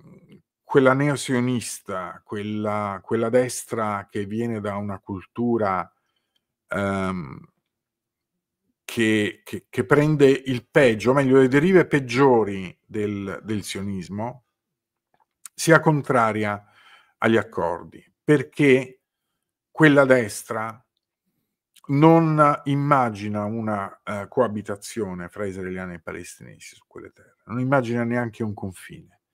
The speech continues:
Eh, una delle cose che ho letto spesso in questi mesi, completamente stravolte dalla realtà storica, è stata il fatto, è stata quella espressione famosa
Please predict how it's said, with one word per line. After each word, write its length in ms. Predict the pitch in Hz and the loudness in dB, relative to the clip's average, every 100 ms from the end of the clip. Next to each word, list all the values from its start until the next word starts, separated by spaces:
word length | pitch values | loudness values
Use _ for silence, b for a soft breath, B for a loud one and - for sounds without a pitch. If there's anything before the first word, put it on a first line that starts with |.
| _ _ _ _ _ _ | _ _ _ _ _ _
Eh, 320 | 90 101 101 | -6 -4 -4
una 280 | - 147 143 | -2 2 4
delle 360 | 127 120 113 110 | 4 4 2 0
cose 640 | - 139 123 110 - 104 | 4 4 4 -4 -6 -8
che 640 | - - 107 107 101 95 _ _ | -8 -4 -2 0 -2 -4 _ _
ho 180 | - 107 | -8 -4
letto 420 | 107 147 151 - | 0 0 -2 -6
spesso 640 | 104 - 123 101 - - 95 | -8 -6 -6 -6 -8 -12 -10
in 160 | 101 98 | -10 -10
questi 400 | - 98 - 104 | -10 -10 -8 -8
mesi, 520 | 104 98 85 92 87 _ _ _ _ _ _ _ _ _ _ _ | -8 -8 -12 -16 -18 _ _ _ _ _ _ _ _ _ _ _
completamente 800 | - 131 131 123 135 175 165 123 | -2 0 2 4 4 4 0 -4
stravolte 680 | - 110 113 107 101 - | -4 -2 0 -2 -4 -8
dalla 540 | 87 90 95 - - - | -10 -12 -18 -20 -20 -18
realtà 440 | 95 101 98 - 107 | -8 -6 -4 -4 -4
storica, 640 | - 101 98 101 - 120 _ b b b b _ | -6 -10 -8 -12 -16 -18 _ b b b b _
è 140 | - | -10
stata 320 | - 156 143 | 4 4 6
il 100 | 131 | 2
fatto, 840 | 117 - 127 - _ 127 123 120 110 | 0 2 2 2 _ 0 2 2 -2
è 40 | |
stata 320 | - 117 113 | -2 -2 -2
quella 240 | 104 113 113 | 0 2 2
espressione 640 | 107 117 110 - 135 110 | 0 -6 -6 -6 -6 -4
famosa 640 | 110 113 107 98 107 101 | -4 -4 -4 -4 -4 -6